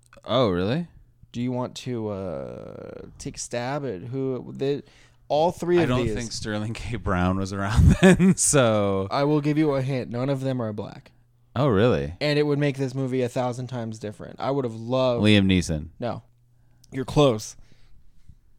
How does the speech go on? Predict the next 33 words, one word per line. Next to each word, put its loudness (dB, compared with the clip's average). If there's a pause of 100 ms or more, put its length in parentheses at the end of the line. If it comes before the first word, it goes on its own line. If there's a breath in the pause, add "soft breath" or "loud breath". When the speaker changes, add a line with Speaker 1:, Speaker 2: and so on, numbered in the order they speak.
(120)
Speaker 1:
Colin 2
Firth. -6 (120)
Speaker 2:
No, -10 (120)
that -2
would -10
be -8
wild. -8 (840)
Speaker 1:
Danny 2
Trejo. -2 (600)
Speaker 2:
No. -8 (680)
Bruce -2
Willis. -4
Speaker 1:
<laughs> -16
Oh, 2
Jesus -16
Christ. -16 (600)
Speaker 2:
They're 2
like, 4
"Oh, 2
it's -2
a 0
movie 2
in 0
the -4
nineties. -4
Let's -6
call -2
Bruce -2
Willis." -4 (1700 soft breath)
Speaker 1:
What's 2
Bruno 6
up 6
to? 2